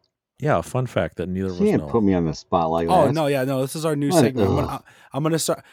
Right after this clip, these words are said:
Speaker 3: I'm gonna start putting
Speaker 1: The
Speaker 3: every
Speaker 1: more you know,
Speaker 3: guest
Speaker 1: Pizzle.
Speaker 3: Yep, I'm gonna start putting every guest on the spot. One thing.
Speaker 1: Something we don't know.
Speaker 3: Sixty seconds and go.
Speaker 1: Something that maybe nobody knows.
Speaker 3: Ooh.
Speaker 2: Yeah, everything. <laughs>
Speaker 3: <laughs> Everything. <laughs>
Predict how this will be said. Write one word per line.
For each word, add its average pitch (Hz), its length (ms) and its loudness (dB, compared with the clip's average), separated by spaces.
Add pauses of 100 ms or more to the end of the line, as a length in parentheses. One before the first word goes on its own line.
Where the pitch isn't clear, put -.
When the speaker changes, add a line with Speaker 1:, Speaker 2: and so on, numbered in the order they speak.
(100)
Speaker 3:
I'm 147 100 -2
gonna 160 100 0
start 156 280 0
putting 151 260 -2
Speaker 1:
The 127 80 0
Speaker 3:
every 95 100 2
Speaker 1:
more 98 140 6
you 107 120 4
know, 131 160 2
Speaker 3:
guest 85 120 -2
Speaker 1:
Pizzle. 92 340 -2 (380)
Speaker 3:
Yep, 165 240 -8
I'm 127 140 -8
gonna 127 120 -8
start 127 200 -10
putting 123 180 -10
every 131 160 -8
guest 127 240 -8
on 127 80 -8
the 123 60 -8
spot. 110 340 -8 (220)
One 135 300 -4
thing. 135 100 -2
Speaker 1:
Something 98 160 -2
we 90 100 0
don't 87 340 -2
know. 78 340 -8
Speaker 3:
Sixty - 360 -10
seconds 104 420 -12
and 104 280 -12
go. - 240 -18 (580)
Speaker 1:
Something 101 240 -10
that 87 80 -2
maybe 85 300 -4
nobody 80 340 -6
knows. 67 320 -12 (1400)
Speaker 3:
Ooh. 110 400 -8 (1300)
Speaker 2:
Yeah, 80 280 -8
everything. 90 500 -2
<laughs> 92 320 0 (800)
Speaker 3:
<laughs> 156 380 -2
Everything. 160 840 2
<laughs> - 60 -2